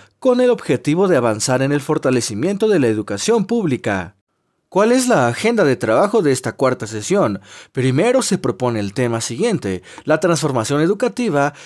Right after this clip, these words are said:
escuela y comunidad. Segundo tema, ajustes a la planeación didáctica para el siguiente periodo, privilegiando la vinculación con el uso de los libros de texto gratuitos o los materiales educativos. Y el tercer tema es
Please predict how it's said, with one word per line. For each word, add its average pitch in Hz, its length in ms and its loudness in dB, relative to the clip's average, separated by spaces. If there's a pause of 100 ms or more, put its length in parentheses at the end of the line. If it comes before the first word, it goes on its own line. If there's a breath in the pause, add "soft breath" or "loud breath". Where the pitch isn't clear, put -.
(140 loud breath)
escuela 185 720 0
y 233 160 -6
comunidad. 208 720 0 (240 loud breath)
Segundo 240 800 0
tema, 135 480 0 (240 loud breath)
ajustes 226 540 -2
a 202 40 2
la 165 140 2
planeación 110 400 -8
didáctica 185 560 -2
para 190 140 0
el 147 60 0
siguiente 113 380 -6
periodo, 170 500 0 (240 loud breath)
privilegiando 175 800 2
la 117 80 4
vinculación 107 600 -2
con 208 180 0
el 131 140 0
uso 214 240 -2
de 175 100 2
los 117 200 0
libros 120 280 0
de 107 80 -4
texto 208 400 -2
gratuitos 175 600 -2 (240 loud breath)
o 143 120 4
los 117 200 2
materiales 110 500 -2
educativos. 143 840 -2 (200 loud breath)
Y 156 80 -2
el 135 120 -2
tercer 135 340 -2
tema 180 360 0
es 208 300 0